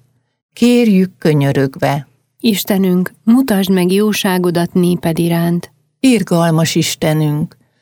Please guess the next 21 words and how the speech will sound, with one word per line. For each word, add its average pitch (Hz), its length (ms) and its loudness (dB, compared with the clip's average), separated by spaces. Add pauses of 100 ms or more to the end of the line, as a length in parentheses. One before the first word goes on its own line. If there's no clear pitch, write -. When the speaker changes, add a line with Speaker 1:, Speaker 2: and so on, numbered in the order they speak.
(200)
Speaker 1:
hallgass 247 520 0
meg 165 200 0
könyörgésünket, 160 1300 0 (280)
amelyet 233 520 0
egész 240 420 0
népedért 175 840 2
terjesztünk 160 880 0
eléd, 151 480 -2 (340)
hogy 165 180 0
tanításodat 185 1300 0
a 190 120 -2
földi 220 460 2
tápláléknál 170 1200 0 (120)
többre 156 380 0
becsülje. 147 800 -2 (340)
Speaker 2:
Istenünk, 180 840 0 (100)
mutasd 254 480 0
meg 196 220 0
jóságodat 175 880 0
néped 185 500 0
iránt. 170 560 -2